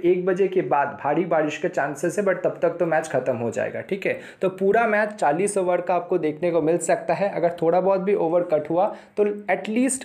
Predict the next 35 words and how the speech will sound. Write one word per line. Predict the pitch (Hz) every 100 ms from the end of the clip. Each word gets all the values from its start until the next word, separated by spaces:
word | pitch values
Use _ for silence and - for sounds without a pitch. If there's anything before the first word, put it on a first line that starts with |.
| -
पन्द्रह | 202 196 196
से | 202
सोलह | 208 175 170
over | 175 180 180
का | 180
match | 165 165 165
आपको | - 165
देखने | 143 131 165
को | 165
मिलेगा, | 170 160 160 165 208 - -
और | 180
वो | 170 196
भी | 175 214 143 - -
second | - 196 190 247 233
inning | 208 196
में | 185
जाके | 165 147 - -
overs | 180 160 180 196 -
थोड़ा | 165 160
सा | 180
cut | 175 160 - - -
हो | 165
सकते | - - - 143
हैं | 196 202
अगर | 139 160
होना | 156 127 123
होगा | 120 110 104
तो। | 98 - - - _ _ _ _ _ _ _ _ _ _ _ _ _ _ _ _ _ _ _ _ -
अच्छा, | 156 156
अब | 101 - 160
लगे | 165 156 208
हाथ | 208 226 240 -
एजबास्टन | 180 170 202 202 226 208
Birmingham | 160 156 196 202 202 202
का | 202 214